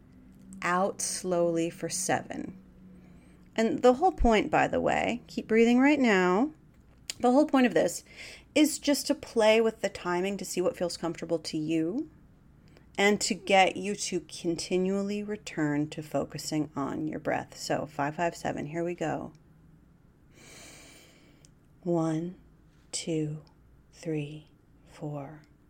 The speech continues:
five. Hold. Two, three, four, five. Out. Two, three, four, five,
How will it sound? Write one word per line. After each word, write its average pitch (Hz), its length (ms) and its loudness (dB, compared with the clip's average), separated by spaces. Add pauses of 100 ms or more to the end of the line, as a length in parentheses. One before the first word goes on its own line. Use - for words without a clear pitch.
(340)
five. 143 480 -12 (680)
Hold. 165 680 -2 (420)
Two, 175 600 -6 (460)
three, 175 600 -6 (320)
four, 180 720 -8 (320)
five. 160 580 -10 (540)
Out. 175 480 -8 (540)
Two, 160 720 -4 (300)
three, 165 800 -6 (100)
four, 165 840 -4 (360)
five, 165 680 -6